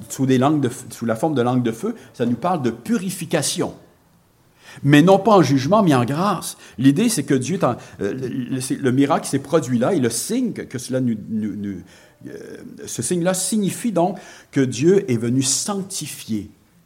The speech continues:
la bouche de ses disciples, pour qu'ils proclament dans le monde entier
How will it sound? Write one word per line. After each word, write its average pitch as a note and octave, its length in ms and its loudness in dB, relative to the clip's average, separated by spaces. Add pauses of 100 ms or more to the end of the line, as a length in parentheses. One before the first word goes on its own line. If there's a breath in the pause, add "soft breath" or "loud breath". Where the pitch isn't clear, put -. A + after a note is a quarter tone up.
(360)
la F#2+ 160 -4
bouche F2+ 520 -4
de F2 100 -4
ses F2 180 -6
disciples, - 540 -10 (1160 soft breath)
pour A2 120 -4
qu'ils - 160 0
proclament D3 580 0
dans G2 120 -2
le F#2 60 -4
monde C3+ 240 -2
entier A#2+ 440 -6